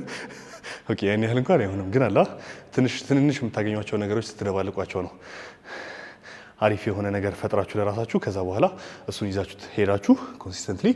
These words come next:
ሰውነታችሁ ላይ ለውጥ ልትፈጥሩ የምትችሉት። ሶ ምንም የምነግራችሁን ነገር ልክም ልሆን ላልሆንም እችላለሁ። እኔ ከፐርሰናል ኤክስፒሪየንሴ ነው ወይም ከግል ኤክስፒሪየንሴ ነው እና ለእኔ ሰርቶልኛል።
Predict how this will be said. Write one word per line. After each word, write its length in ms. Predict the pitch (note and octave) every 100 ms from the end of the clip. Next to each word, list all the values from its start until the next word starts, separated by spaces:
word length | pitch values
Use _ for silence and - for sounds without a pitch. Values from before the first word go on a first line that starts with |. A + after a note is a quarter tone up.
| - - -
ሰውነታችሁ 400 | - G2+ F#2+ F#2
ላይ 100 | G2
ለውጥ 160 | F#2 F#2
ልትፈጥሩ 340 | F#2 - G#2
የምትችሉት። 400 | F#2+ F#2 - F2
ሶ 160 | - G2 - - - - - - - - - _ _ -
ምንም 220 | C#3 A#2+
የምነግራችሁን 640 | A2+ G#2+ A2 G#2+ A2 A2+
ነገር 220 | A2+ D#3+ B3 -
ልክም 240 | G#2+ -
ልሆን 220 | G2+ E3 E3+
ላልሆንም 340 | F#2 G2+ A2
እችላለሁ። 360 | - F#2+ C3+ A#3+ - - - G#2
እኔ 220 | - G#2
ከፐርሰናል 440 | - G#2 - G2+
ኤክስፒሪየንሴ 460 | F#2+ - G#2+ G2 F#2 G#2+
ነው 120 | G3+ - - - - - - -
ወይም 200 | F#2+ F2+ F2
ከግል 300 | - G2 F#2 - - -
ኤክስፒሪየንሴ 520 | - - G2 F#2+ - A#2+
ነው 120 | B3 - - - - - - - - - - - -
እና 200 | G2 A2
ለእኔ 180 | F#2+ A2
ሰርቶልኛል። 600 | C3 - - F2+ G2+ G3+